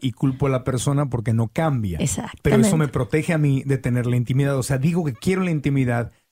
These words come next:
Speaker 1: pero la verdad es que no quiero la intimidad. De forma consciente digo que la quiero.
Speaker 2: Exacto.
Speaker 1: Porque en las pláticas todo el mundo te va a decir, "Oye, yo quiero una relación y
Speaker 2: Claro.
Speaker 1: quiero intimidad y
Speaker 2: Claro.
Speaker 1: quiero, quiero."
Speaker 2: Claro.
Speaker 1: El día que tal persona cambie, que mi pareja cambie, ese día lo voy a tener.
Speaker 2: Exacto.
Speaker 1: Lo que tú estás diciendo es que en realidad a nivel inconsciente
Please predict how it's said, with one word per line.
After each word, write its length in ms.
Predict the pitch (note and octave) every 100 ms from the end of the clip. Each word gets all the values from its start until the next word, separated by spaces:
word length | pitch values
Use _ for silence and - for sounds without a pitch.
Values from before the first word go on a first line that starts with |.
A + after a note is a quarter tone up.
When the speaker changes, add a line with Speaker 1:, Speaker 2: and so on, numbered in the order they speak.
| _
Speaker 1:
pero 160 | C3
la 100 | A#2+
verdad 200 | A#2 A#2+
es 100 | B2+
que 140 | - B2+
no 320 | B2+ C3 B2
quiero 240 | - A#2+ G#2+
la 120 | G#2
intimidad. 440 | G2+ G#2+ B2+ C#3+
De 100 | C#3+
forma 280 | A#2 F#3+ A3
consciente 500 | F#3 D3 F#3 G#3+ G#3+
digo 220 | F3 E3+
que 100 | C#3+
la 100 | A#2+
quiero. 280 | - B2 F2+
Speaker 2:
Exacto. 600 | D2+ A#3+ B3 G3+ _ - - _
Speaker 1:
Porque 200 | - A2+
en 60 | C3
las 160 | A#2+
pláticas 460 | - D#3+ E3+ - E3
todo 100 | E3+
el 60 | C#3+
mundo 160 | C3
te 80 | A#2+
va 80 | A#2
a 20 |
decir, 160 | G#2 C3
"Oye, 120 | A#2+
yo 100 | A2
quiero 180 | C3 A#2+
una 140 | A#2+
relación 480 | G#2 F2 - F3 D3+
y 20 |
Speaker 2:
Claro. 140 | C#3
Speaker 1:
quiero 100 | D3+ A2+
intimidad 440 | A#2 G#2 G#2+ F3+
y 80 | C#3+
Speaker 2:
Claro. 320 | A3 C#3+ B2+
Speaker 1:
quiero, 300 | - D#3+ C3
quiero." 220 | C#3+ G3+ C3+
Speaker 2:
Claro. 240 | G3+ D#3+
Speaker 1:
El 100 | C3+
día 160 | C3 D3
que 100 | B2
tal 240 | C#3 C3+
persona 360 | D3 C#3 D3 C#3+
cambie, 360 | D#3 C3+ C3
que 80 | B2+
mi 100 | A2+
pareja 320 | G#2+ A#2 B2
cambie, 280 | A#2+ A#2 A2+
ese 140 | G#2
día 120 | A2 G#2+
lo 80 |
voy 140 | G#2+ G#2+
a 100 | A2
tener. 260 | B2+ D#3 -
Speaker 2:
Exacto. 260 | G3+ D#3
Speaker 1:
Lo 60 | D3+
que 80 | C3+
tú 100 | C#3
estás 160 | F3+
diciendo 240 | B2+ D#3+ D3+
es 80 |
que 80 | -
en 80 | D3
realidad 480 | C3 B2+ A#2+ B2 D#3
a 60 |
nivel 260 | D#3+ C#3 C#3
inconsciente 880 | D3+ C#3 B2+ A2 D3 D3+ C#3 D#3+